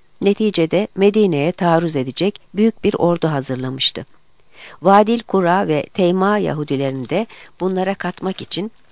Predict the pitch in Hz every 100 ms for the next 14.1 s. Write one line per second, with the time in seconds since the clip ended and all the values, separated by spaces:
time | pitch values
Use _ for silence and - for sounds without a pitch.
0 | _ 165 175 185 233 202 165 - 151 160
1 | 214 214 156 147 196 - 156 147 - 139
2 | 120 - - _ - - - 202 226 233
3 | 233 233 240 185 170 190 - 180 170 175
4 | 202 156 139 156 156 156 - - 147 143
5 | 139 131 123 - 170 165 165 170 127 117
6 | 185 - - - - 160 - 196 202 208
7 | - 160 - 147 - 127 127 - - -
8 | - - 196 226 170 156 180 151 139 131
9 | 135 131 127 - - - - - - _
10 | - - - - - 262 - 220 214 226
11 | - 208 208 - 240 240 190 156 160 147
12 | - 185 170 160 175 - 170 151 143 131
13 | 127 120 - - - - 160 156 139 170